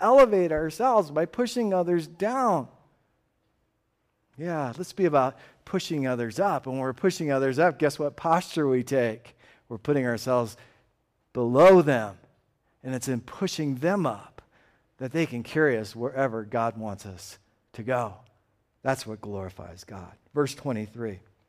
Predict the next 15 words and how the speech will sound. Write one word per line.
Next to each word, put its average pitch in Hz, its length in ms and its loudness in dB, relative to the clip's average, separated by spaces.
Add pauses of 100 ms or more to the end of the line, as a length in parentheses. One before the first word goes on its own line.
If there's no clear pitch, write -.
(1040)
"All 226 160 10
this 214 340 8 (240)
I 165 140 6
tested 190 540 2
by 143 340 4
wisdom, 180 460 4 (440)
and 196 140 6
I 208 80 10
said, 202 300 8 (100)
'I 240 160 8
am 302 140 10
determined 277 640 6
to 220 100 2
be 214 200 4
wise.' 254 520 10